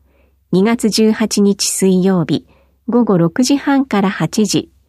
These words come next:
場所は区役所十階会議室。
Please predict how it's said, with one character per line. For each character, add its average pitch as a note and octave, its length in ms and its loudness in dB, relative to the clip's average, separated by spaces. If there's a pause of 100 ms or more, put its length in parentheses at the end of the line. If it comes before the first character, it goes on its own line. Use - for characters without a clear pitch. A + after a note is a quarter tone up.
(400)
場 G#3 120 0
所 A3 180 0
は G#3 180 0 (280)
区 A3 100 0
役 B3 280 0
所 F#3 200 0
十 F3+ 240 0 (120)
階 G3+ 400 -2
会 G3+ 260 0
議 G3 120 0
室。 - 380 -4